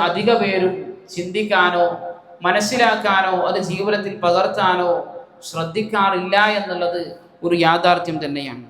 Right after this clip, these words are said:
എന്താണ് മനുഷ്യ ജീവിതത്തിൻ്റെ, മനുഷ്യൻ്റെ സൃഷ്ടിപ്പിൻ്റെ ലക്ഷ്യമെന്ന് ചോദിച്ചു കഴിഞ്ഞാൽ അല്ലാഹു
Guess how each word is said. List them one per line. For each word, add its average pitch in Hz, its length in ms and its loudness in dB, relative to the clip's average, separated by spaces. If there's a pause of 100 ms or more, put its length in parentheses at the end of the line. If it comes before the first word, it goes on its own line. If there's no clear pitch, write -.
(260)
എന്താണ് 220 500 2 (960)
മനുഷ്യ 220 280 2 (100)
ജീവിതത്തിൻ്റെ, 220 640 2 (1040)
മനുഷ്യൻ്റെ 233 520 2
സൃഷ്ടിപ്പിൻ്റെ 240 640 0
ലക്ഷ്യമെന്ന് 233 580 4
ചോദിച്ചു 214 340 2
കഴിഞ്ഞാൽ 196 440 2
അല്ലാഹു 202 300 2